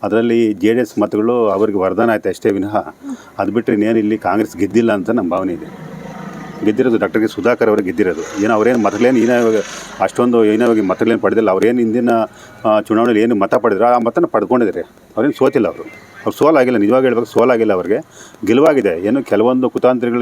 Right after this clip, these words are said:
ರಾಜಕಾರಣಗಳಿಂದ ಅವರಿಂದ ಸೋಲಾಯ್ತು ವಿನಃ ಅವ್ರು ಸೋತಿಲ್ಲ.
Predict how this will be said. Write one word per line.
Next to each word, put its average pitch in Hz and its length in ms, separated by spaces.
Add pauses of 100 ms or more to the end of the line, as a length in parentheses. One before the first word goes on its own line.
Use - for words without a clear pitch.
(120)
ರಾಜಕಾರಣಗಳಿಂದ 107 600
ಅವರಿಂದ 107 500 (260)
ಸೋಲಾಯ್ತು 110 320
ವಿನಃ 92 380 (260)
ಅವ್ರು 117 120
ಸೋತಿಲ್ಲ. 131 400